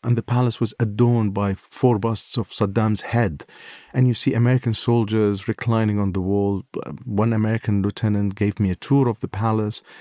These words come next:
You see this huge, massive dining hall that had turned into a dormitory. I walked into bedrooms. That sensation that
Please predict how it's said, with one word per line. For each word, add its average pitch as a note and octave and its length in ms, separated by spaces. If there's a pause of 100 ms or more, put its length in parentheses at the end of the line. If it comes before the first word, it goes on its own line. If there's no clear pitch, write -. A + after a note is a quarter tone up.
(420)
You A#2 100
see C3+ 220
this A2+ 220
huge, C3+ 600
massive A2+ 760 (840)
dining G#2 720 (540)
hall F#2 560 (220)
that G#2+ 220
had A2 200
turned A2 260
into G#2+ 260
a G2 60
dormitory. G#2 920
I G#2 160
walked G#2+ 360
into A2 460 (120)
bedrooms. G#2 920 (260)
That D#3+ 220
sensation B2+ 800
that G2 160